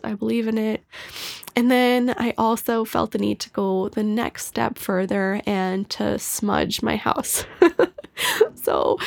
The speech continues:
I lit some Palo Santo, and I started walking around my home,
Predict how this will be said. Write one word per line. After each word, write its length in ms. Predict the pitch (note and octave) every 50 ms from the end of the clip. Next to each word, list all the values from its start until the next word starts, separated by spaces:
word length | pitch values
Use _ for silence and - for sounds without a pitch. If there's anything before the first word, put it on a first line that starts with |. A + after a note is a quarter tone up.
| - - F#4+ - -
I 140 | C#4 C4+ C4
lit 320 | C4+ C4 C4+ C#4 - - -
some 240 | - - F4+ E4+
Palo 300 | E4 - D#4 D4+ D4+ D#4
Santo, 800 | D4+ - - A3+ A#3 A3+ A#3 - - A3 - - A3+ A#3 A3+ A3+ B3+ C4+ D4+ E4 - _ _ _ -
and 380 | G#3+ A3+ A3 A3 G#3+ G#3+ G#3+
I 20 | G#3+
started 300 | G#3+ - G#3+ G#3+ G#3+ G#3
walking 420 | G3+ G#3+ G#3+ G#3+ G#3+ - A#3 B3
around 220 | A#3 A3+ A3+ A3 G#3+
my 80 | G#3+ A3
home, 600 | A3 A3 G#3 G#3 G#3 G#3 G#3 G#3 G#3 G#3 G#3+ G#3+